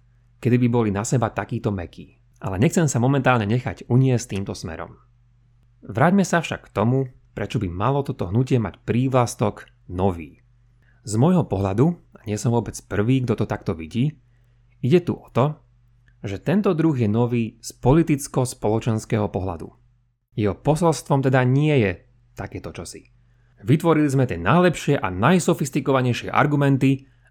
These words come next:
a nik už na ne nedokáže odpovedať. Ale skôr takéto čosi. Dnes už ako ateisti nie sme žiadna menšina. Ak ste jeden z nás, nie ste sami. Sme tu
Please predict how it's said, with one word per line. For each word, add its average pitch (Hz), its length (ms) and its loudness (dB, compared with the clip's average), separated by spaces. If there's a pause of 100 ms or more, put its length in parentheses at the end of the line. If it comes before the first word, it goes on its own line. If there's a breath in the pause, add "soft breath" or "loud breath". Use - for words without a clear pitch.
(160 soft breath)
a 98 80 -8
nik 190 320 4 (240)
už 107 160 -2
na 127 80 4
ne 147 160 0
nedokáže 120 560 2
odpovedať. 85 720 -8 (540 soft breath)
Ale 139 160 0
skôr 190 240 0
takéto 123 400 0
čosi. - 400 -12 (640)
Dnes 185 400 0
už 131 240 0
ako - 160 -4
ateisti 151 560 -2
nie 127 160 0
sme 101 160 -2
žiadna 117 480 -2
menšina. 98 480 -4 (560)
Ak - 160 -10
ste 139 240 -2
jeden 143 240 0
z 90 80 -12
nás, 117 560 -6 (400)
nie 131 240 2
ste 156 160 -2
sami. 110 400 -6 (720)
Sme 98 320 -8
tu 190 400 -2